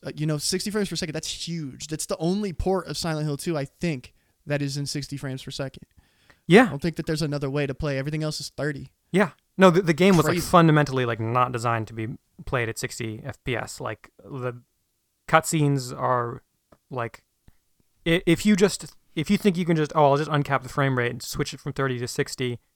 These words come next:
Speaker 2: and the cutscenes will
Speaker 1: Mm-hmm.
Speaker 2: work," the answer is no, that's not gonna work. Um, every time there's a cut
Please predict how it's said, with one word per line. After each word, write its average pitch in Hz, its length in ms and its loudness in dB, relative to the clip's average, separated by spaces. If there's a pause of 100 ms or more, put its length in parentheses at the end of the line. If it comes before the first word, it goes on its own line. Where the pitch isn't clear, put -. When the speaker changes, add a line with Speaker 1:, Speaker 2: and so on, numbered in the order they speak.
(140)
Speaker 2:
and 135 80 -2
the 120 60 -2
cutscenes 175 420 0
will 175 60 0
Speaker 1:
Mm-hmm. 165 100 0
Speaker 2:
work," 165 300 0 (640)
the 165 100 4
answer 165 220 4
is 143 160 0
no, 120 240 -2
that's 123 160 -6
not 127 120 0
gonna 117 140 -6
work. 110 300 -8
Um, 123 320 -2 (320)
every 185 160 4
time 202 180 4
there's 165 120 2
a 139 40 -2
cut - 320 0